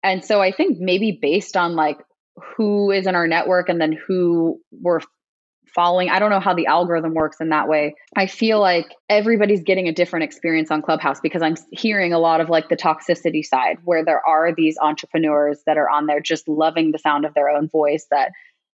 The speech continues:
need people in the room because they want clout and all of that shit. And then there's this other side where I'm luckily participating in rooms with people that are just there to have genuine conversations.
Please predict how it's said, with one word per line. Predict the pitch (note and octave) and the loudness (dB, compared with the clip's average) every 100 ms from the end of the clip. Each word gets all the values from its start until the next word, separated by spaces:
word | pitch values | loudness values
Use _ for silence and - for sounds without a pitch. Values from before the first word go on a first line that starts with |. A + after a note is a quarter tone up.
| _ | _
need | F3+ F#3+ F#3+ | -2 0 0
people | F3 G3 F#3 F3 | 0 0 2 2
in | |
the | E3 | 2
room | D#3+ D#3+ | 2 2
because | D#3+ E3 D#3 | 0 0 0
they | D#3 D#3 | 2 2
want | D#3 - | 2 -2
clout | - F3 D3+ D#3 D3 | 0 0 2 2 0
and | E3 | 0
all | - D3+ D3+ | 0 0 0
of | D3+ | 0
that | D3 - | -2 -2
shit. | - D#3 C#3+ - - _ _ | -2 0 0 -4 -20 _ _
And | F#3+ G#3+ | -2 0
then | B3 A#3 | 0 0
there's | G3+ G3 | 0 -2
this | F#3 | -2
other | G3 G#3 | 0 0
side | G#3+ F3 E3 | 0 -2 -2
where | E3 E3+ | -4 -4
I'm | F3+ G3 - F#3+ | -4 -4 -8 -6
luckily | F#3 G#3 - A3 G3 | -2 -2 -2 -2 0
participating | G#3 F#3 G3+ F#3+ G3 F#3+ F3 | -2 -2 -4 -6 -2 -2 -2
in | D#3+ D#3+ | -4 -4
rooms | G3 G3 F3+ - | -4 -4 -6 -6
with | E3+ D#3+ - | -4 -4 -6
people | G#3+ G3+ G3 E3+ | -4 -2 -2 0
that | D#3+ | 2
are | D#3 D#3 D#3 D3+ - _ - | 2 2 2 -2 -4 _ -10
just | F3 A#3+ G3+ - _ | -2 -2 -2 -14 _
there | E3+ F3+ F#3+ | 0 2 0
to | |
have | E3+ D#3+ D#3 | -2 -4 -2
genuine | D#3 E3+ D#3+ | -4 -2 -4
conversations. | D#3 D3 D3 E3+ E3+ C#3 | -4 -4 -4 -4 -2 -6